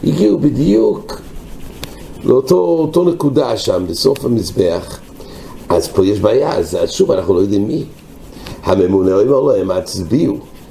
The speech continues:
אז פה עושים באמת גורל. אז מה עושים? עושים עכשיו פיס.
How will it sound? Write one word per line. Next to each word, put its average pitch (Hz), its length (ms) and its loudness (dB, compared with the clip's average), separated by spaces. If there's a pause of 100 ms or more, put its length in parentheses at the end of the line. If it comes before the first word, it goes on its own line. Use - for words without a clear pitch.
(500)
אז - 180 0
פה - 160 0
עושים 175 400 0
באמת 107 260 2
גורל. 82 680 -2 (1500)
אז 90 160 0
מה 101 100 2
עושים? 113 540 0 (920)
עושים 123 680 2
עכשיו 107 560 0 (120)
פיס. - 600 -4